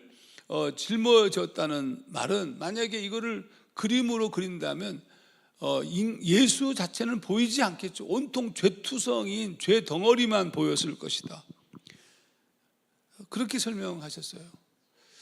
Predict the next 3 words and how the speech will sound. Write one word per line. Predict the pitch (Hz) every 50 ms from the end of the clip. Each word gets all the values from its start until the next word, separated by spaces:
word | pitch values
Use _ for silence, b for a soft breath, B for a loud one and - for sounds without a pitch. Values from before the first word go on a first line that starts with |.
| B B B B B B B B B B B B B _ _ _ _ _ _ _ _ _ _ _ _ _ - 180 -
왜 | 165 208 240
하나님께서 | 240 208 233 269 262 247 226 220 196 - - 196 175 - 196 185 185 190 202 - - _ _ _ _ _ -
예수를 | 160 160 - - 175 160 156 147 139 139 - -